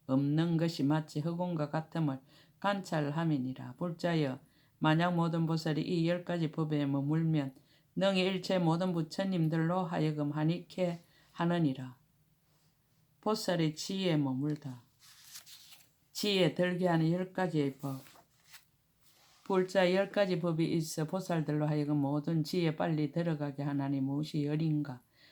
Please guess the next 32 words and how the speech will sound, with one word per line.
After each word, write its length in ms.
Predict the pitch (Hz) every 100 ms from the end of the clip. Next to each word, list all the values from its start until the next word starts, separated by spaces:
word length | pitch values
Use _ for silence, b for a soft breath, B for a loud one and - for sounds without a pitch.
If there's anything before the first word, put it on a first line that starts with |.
| b
하나는 500 | - 165 180 180 160
복덕과 520 | 180 180 180 180 160
지혜의 300 | 156 170 160
두 140 | 151 139
가지 280 | 160 175 180
행을 260 | 165 156
원만히 500 | 151 185 175 151 143
하며 460 | 147 151 143 135 135
둘은 360 | 139 143 160
바람일다의 800 | 139 135 156 180 180 151 147 143
도를 420 | 135 135 151 147 B B B B B -
크게 440 | - 185 180 170
장엄하며 840 | 160 147 156 165 165 156 147 139
셋은 520 | 135 - 147 - 165 151
지혜가 380 | 185 180 156
통달하여 880 | - 143 143 151 165 165 160 147 139
다른 320 | 139 139 175
이의 160 | 170 151
말을 380 | 147 139 151 147
따르지 460 | 180 165 147 139 - b b b
않음이요. 580 | - 147 170 147 135 131
넷은 580 | 131 135 - 165 127 123 _ _ _ _ _ _ _ _ _ _ _ _ _ _ -
선지시가 760 | 170 165 175 202 - 165 156
성게 340 | 151 175 165 156
항상 480 | 151 151 170 165
떠나지 400 | 156 190 185 170 -
않으며 500 | 147 156 160 143 139
다섯은 500 | 185 185 165 143 143
항상 540 | 147 139 151 156 151
정진하여 680 | 185 190 180 160 147 147 135
게으르지 520 | 139 143 170 190 151
않음이니라. 800 | - 139 165 170 - 123 123 120